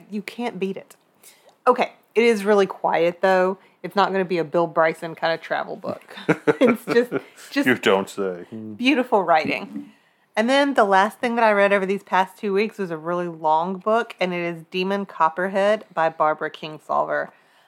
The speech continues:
Speaker 1: I love Barbara Kingsolver, but from the title of the book, I was not sure that I really wanted to read this one. It sounded a lot like the Poisonwood Bible, which, for the record, I actually loved also, but the title was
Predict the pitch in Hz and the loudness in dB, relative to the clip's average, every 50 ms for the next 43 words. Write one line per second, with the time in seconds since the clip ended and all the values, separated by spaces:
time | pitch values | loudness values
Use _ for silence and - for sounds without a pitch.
0 | _ _ _ - 208 220 220 220 220 226 226 - - 180 175 170 165 170 175 170 | _ _ _ 4 4 6 6 6 6 6 4 4 0 -6 -8 -8 -4 0 2 2
1 | 175 180 185 190 185 165 - 170 170 170 165 170 160 - - 185 165 165 170 - | 4 4 4 2 0 -2 0 0 0 0 0 -4 -8 -8 -10 -12 -12 -12 -8 -2
2 | - 185 185 185 180 190 190 196 196 - 180 180 185 - - - 190 180 180 180 | 2 4 4 4 4 2 0 0 0 -2 -2 -2 -2 -2 -2 -2 -2 -2 -2 -2
3 | 180 - - 165 180 175 - - 196 190 196 190 196 185 - 170 165 156 165 151 | -6 -10 -10 -10 -12 -12 -4 0 0 2 2 0 -2 -4 -4 -6 -8 -10 -14 -10
4 | - - 165 190 220 214 - - - 175 170 175 170 170 175 170 - - - - | -4 0 0 2 0 0 -4 -4 -4 -4 -2 -2 -6 -4 -4 -4 -4 -4 -8 -10
5 | - 185 175 180 185 185 180 175 170 - - 165 165 165 170 170 170 165 170 170 | -6 -4 -2 0 0 -2 -2 -2 -2 0 0 -2 -2 -4 -6 -6 -6 -6 -6 -6
6 | 170 170 - - 175 160 165 170 175 180 196 202 - - 220 220 226 233 254 - | -8 -10 -12 -14 -14 -12 -12 -10 -8 -8 -8 -8 -6 -4 -2 -2 -2 -2 -6 -12
7 | _ _ _ _ _ _ _ - 185 180 - - 180 165 165 165 165 160 160 160 | _ _ _ _ _ _ _ -10 -10 -10 -4 -2 -2 0 0 -2 -4 -4 -2 0
8 | 165 165 - - 160 156 156 - 170 165 - - 175 175 175 190 196 196 196 185 | 2 2 2 2 0 -2 -2 -6 -14 -8 -4 -4 -2 -2 -2 -4 -2 -2 -2 -2
9 | 170 - 185 185 190 190 220 208 208 208 - - 240 247 240 - - - - 226 | 0 2 4 4 4 4 2 -2 -2 -2 0 0 2 2 0 -2 -8 -6 -4 -4
10 | 208 196 180 180 180 180 - 190 185 - - 165 160 - - - - - - - | -2 0 0 0 0 0 0 -4 -4 -4 -4 -6 -6 -6 -4 -6 -6 -6 -10 -12
11 | - 165 160 151 151 165 165 165 165 160 160 165 175 175 180 175 - - 156 156 | -10 -8 -6 -6 -8 -8 -8 -2 2 2 4 4 2 -2 -6 -10 -6 -4 -2 -2
12 | 151 160 - - 208 196 202 208 214 202 170 - 185 170 170 170 - - 165 - | -2 -4 -2 2 4 4 6 4 2 0 0 0 2 2 2 0 -2 -8 -10 -4
13 | - 170 165 165 165 156 151 156 151 | 0 0 0 0 -2 -4 -8 -10 -14